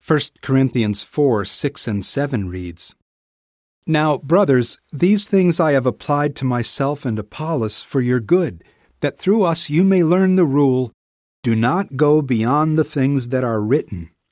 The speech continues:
so that you may not be puffed up with pride, favoring one against the other.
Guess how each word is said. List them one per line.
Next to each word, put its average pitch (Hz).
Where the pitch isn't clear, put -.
so -
that 175
you 170
may 180
not 180
be 160
puffed 175
up 180
with 139
pride, 143
favoring 143
one 147
against 123
the 120
other. 107